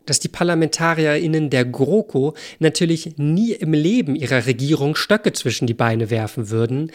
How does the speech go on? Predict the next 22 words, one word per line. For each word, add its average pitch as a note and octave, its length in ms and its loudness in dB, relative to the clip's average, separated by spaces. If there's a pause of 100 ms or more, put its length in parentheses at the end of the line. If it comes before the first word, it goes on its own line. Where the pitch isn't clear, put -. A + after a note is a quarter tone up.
(360)
dass F3 220 0
es F#3+ 160 0
also D#3+ 520 2
mehr D#3 520 2
als C3+ 240 -2
bloß D3 560 0
theoretische D3 880 0
Möglichkeiten A#2+ 760 0
zur D#3 160 -4
Intervention A2 840 -2
bräuchte. G#2 600 -6 (1040)
Wenn C3 220 2
Spahn F3+ 420 0
sagt, E3 380 0
es D3 160 0
gäbe D#3 320 0
keine A3 500 -2
Alternativen, E3+ 1040 -2 (320)
zählt - 360 0
Lindner D3 360 0
Alternativen C#3+ 720 0
auf. G#2+ 420 -6